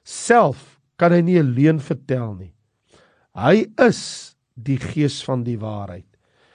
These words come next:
Jesus is die waarheid. Die woord van God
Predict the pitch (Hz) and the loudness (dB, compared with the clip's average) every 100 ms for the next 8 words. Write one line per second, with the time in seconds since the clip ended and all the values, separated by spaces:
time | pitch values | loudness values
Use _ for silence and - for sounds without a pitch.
0 | _ _ 98 110 214 254 226 - 143 - | _ _ -10 2 4 4 2 0 -2 -2
1 | - - - _ _ 220 202 - - - | -14 -20 -20 _ _ 2 2 0 -12 -18
2 | _ - 117 127 117 107 98 80 73 _ | _ -14 -6 -4 -4 -6 -8 -14 -18 _
3 | _ _ _ - 160 135 117 190 233 - | _ _ _ -2 0 2 4 6 6 0
4 | - 196 156 107 - 190 151 | -2 0 -2 -10 -2 0 0